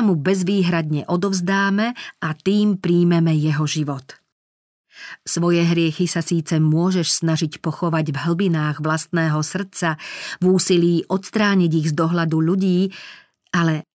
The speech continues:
ako chceš obstáť pred Bohom? Ak sa spoliehaš len na seba a svoju vôľu nechceš podriadiť Bohu,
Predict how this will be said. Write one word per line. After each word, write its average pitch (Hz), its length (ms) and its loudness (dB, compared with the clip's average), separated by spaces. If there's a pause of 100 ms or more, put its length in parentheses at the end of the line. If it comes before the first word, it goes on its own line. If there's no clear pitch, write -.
ako 254 380 -4
chceš - 260 -4
obstáť 190 560 -2
pred 190 240 0
Bohom? 139 480 -6 (1000)
Ak 214 160 0
sa 254 160 0
spoliehaš 226 720 0
len 165 240 4
na 196 160 0
seba 156 500 -2 (640)
a 165 160 -2
svoju 190 420 2
vôľu 165 460 2
nechceš 170 560 0
podriadiť 170 640 0
Bohu, 170 400 0